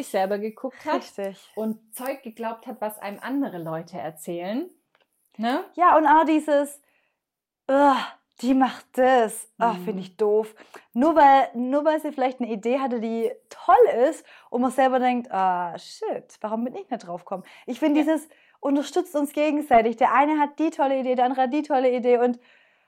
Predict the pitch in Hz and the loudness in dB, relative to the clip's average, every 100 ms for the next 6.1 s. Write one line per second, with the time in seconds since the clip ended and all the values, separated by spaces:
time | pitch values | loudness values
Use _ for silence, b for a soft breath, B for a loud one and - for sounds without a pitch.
0 | b b 294 320 359 294 311 320 320 302 | b b 0 2 0 2 2 0 -2 0
1 | 285 277 277 262 254 - 202 208 247 294 | 2 2 0 -2 -4 -4 -4 0 0 2
2 | 294 294 277 269 262 262 269 311 - 226 | -2 -2 -2 -2 -2 -2 -2 -4 -6 -4
3 | 233 233 226 220 214 202 220 233 - 214 | -4 -6 -10 -8 -6 -6 -8 -16 -12 -10
4 | 208 185 180 202 214 208 220 240 233 233 | -10 -10 -10 -10 -6 -6 -6 -6 -8 -8
5 | - 294 403 - 302 311 269 - 269 196 | -4 -4 -4 -6 -8 -8 -14 -16 -12 -10